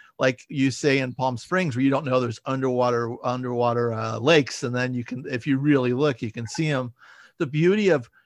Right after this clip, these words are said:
like, something that can look like a strip mall, but then you go inside and you see actually what's happening and what they've done to it. And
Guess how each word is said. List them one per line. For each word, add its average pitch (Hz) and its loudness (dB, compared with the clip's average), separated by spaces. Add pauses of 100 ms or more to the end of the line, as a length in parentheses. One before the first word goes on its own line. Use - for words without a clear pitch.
(160)
like, 143 2
something 170 -4
that 143 -2
can 143 -4
look 135 -2
like 131 0
a 113 -4
strip - -8
mall, 110 -12 (100)
but 113 -12
then 139 -2
you 135 -2
go 123 -2
inside 120 -2
and 113 -10
you 117 -10
see - -8
actually 117 -6
what's 117 -8
happening 131 -6
and 120 -6
what 113 -6
they've 240 -10
done 127 -6
to 143 -4
it. 143 -2
And 131 -6